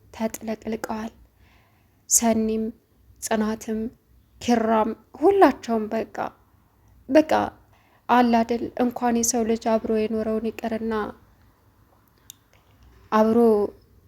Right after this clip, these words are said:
አንድ ቀን ያየውን ሰው መለየት በጣም ከባድ ነው። ኪራ የእናቱ ቁስል ስላለበት በጣም ከምንም በላይ ተሰባበረ። ናሆሚማ በቃ ራሱን ማጥፋት ነው የቀረው።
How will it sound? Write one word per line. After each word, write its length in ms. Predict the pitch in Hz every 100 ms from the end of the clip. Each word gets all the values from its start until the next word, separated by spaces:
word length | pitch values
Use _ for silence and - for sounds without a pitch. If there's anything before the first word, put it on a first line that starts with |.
| _ _ _ -
አንድ 240 | 226 240 233
ቀን 200 | - 233
ያየውን 460 | 226 220 208 214 220
ሰው 260 | 214 226 214 - -
መለየት 540 | 240 233 214 208 214 220
በጣም 320 | 226 220 220 220
ከባድ 440 | 233 226 220 220
ነው። 180 | 214 233 - _ _ _
ኪራ 220 | - 240 233 220 214 -
የእናቱ 480 | 226 226 226 226 233 226
ቁስል 360 | 220 - 220
ስላለበት 800 | 208 226 214 214 220 214 226 226 - - _ _ _ -
በጣም 340 | 262 - 214 220
ከምንም 440 | - 214 226 214 214
በላይ 340 | 226 220 214 226 -
ተሰባበረ። 800 | 233 226 226 214 214 - 220 226 - _ _ _
ናሆሚማ 680 | 220 226 214 220 214 220 214 214
በቃ 240 | 220 214 - 247 - _ _ _ _ _ _ -
ራሱን 400 | 226 233 233 220
ማጥፋት 460 | 220 - - 214 -
ነው 120 | 220
የቀረው። 480 | 214 - 220 220